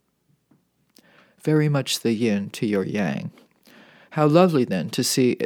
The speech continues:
the very embodiment of gentle, kind love and understanding, the Queen of Cups, Pisces, Cancer, Scorpio, today ruled by the beautiful feminine moon. The Queen of Water is a feminine card, and I think my favorite queen. Artistic, creative, caring,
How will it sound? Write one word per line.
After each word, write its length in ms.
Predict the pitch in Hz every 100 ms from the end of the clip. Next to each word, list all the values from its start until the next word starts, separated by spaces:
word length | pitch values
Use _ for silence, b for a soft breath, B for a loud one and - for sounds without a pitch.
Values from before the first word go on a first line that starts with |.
| -
the 100 | 139
very 320 | 135 127 123
embodiment 640 | 120 123 127 131 113 110
of 100 | 113
gentle, 400 | - 117 107 123
kind 400 | - 120 110 110
love 160 | 107 110
and 80 |
understanding, 640 | 107 107 117 - 170 147 -
the 80 | -
Queen 240 | - 117
of 100 | 113
Cups, 360 | - 151 - -
Pisces, 440 | - - - 107
Cancer, 320 | - 98 -
Scorpio, 600 | - - 135 123 71 62 B B B
today 480 | - 139 123 110 131 B B -
ruled 400 | 120 120 117 -
by 140 | 113
the 80 | 110
beautiful 560 | 107 101 104 - 113 -
feminine 480 | - 95 90 110 131
moon. 360 | 139 135 107 110 B B B B -
The 80 | -
Queen 240 | 175 202
of 100 | 202
Water 400 | 160 156 165 143 -
is 220 | 156 135
a 40 | 135
feminine 380 | 127 113 107
card, 320 | 107 113 110 117
and 100 | 117
I 60 |
think 260 | 117 135 127
my 120 | 120
favorite 400 | - 127 127 151
queen. 420 | - 110 110 131 B B B B B B B -
Artistic, 640 | 151 - 185 - 180 - _ -
creative, 420 | 165 151 151 143
caring, 480 | - 127 120 120